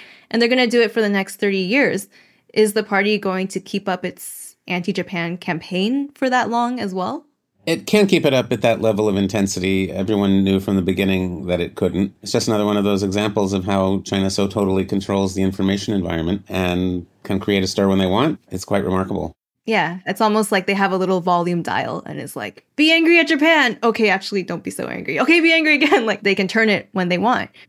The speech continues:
Speaker 1: And in fact, I think there are some signs that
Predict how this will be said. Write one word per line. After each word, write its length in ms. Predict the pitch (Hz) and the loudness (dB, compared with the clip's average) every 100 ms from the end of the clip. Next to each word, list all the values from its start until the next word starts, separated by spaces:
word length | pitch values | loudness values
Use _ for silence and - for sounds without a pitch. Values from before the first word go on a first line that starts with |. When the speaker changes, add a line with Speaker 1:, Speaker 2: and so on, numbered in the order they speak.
| - | -2
Speaker 1:
And 100 | 240 | 2
in 60 | |
fact, 180 | 262 370 | 4 4
I 60 | 330 | 2
think 160 | 403 | 2
there 260 | 427 320 233 | 4 4 4
are 60 | |
some 800 | 202 - - - 220 226 247 285 320 | 0 -6 -16 -2 0 2 2 2 0
signs 460 | 330 311 320 330 | 0 0 0 0
that 240 | - - | -2 -2